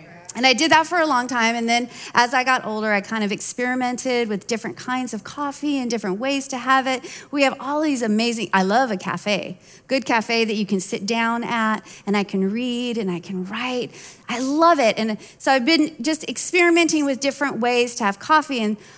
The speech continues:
over the years, as I've gotten older, I've discovered that it's actually my love of coffee has gotten simpler and simpler, that I've been putting less things in my coffee. And now my favorite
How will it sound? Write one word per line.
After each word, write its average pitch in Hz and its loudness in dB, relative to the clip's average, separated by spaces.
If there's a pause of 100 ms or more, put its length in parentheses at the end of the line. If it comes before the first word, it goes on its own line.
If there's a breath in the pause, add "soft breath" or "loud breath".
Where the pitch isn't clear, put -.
(120)
over 311 4
the 349 2
years, 247 2
as 220 -2
I've 214 0
gotten 202 -2
older, 240 -4 (440 loud breath)
I've 302 4
discovered 226 0
that 196 -2 (100)
it's 226 -2 (160)
actually 269 -2
my 202 2
love 220 4
of 208 0
coffee 185 -8
has 233 -4
gotten 254 -2
simpler 269 -4
and 277 -4
simpler, 269 -6 (520 loud breath)
that 233 0
I've 240 4
been 254 -2
putting 247 -4
less 262 2
things 190 -2
in 196 -2
my 180 0
coffee. 190 -8 (400 loud breath)
And 233 0
now 247 4 (380 soft breath)
my 226 -2
favorite 247 -4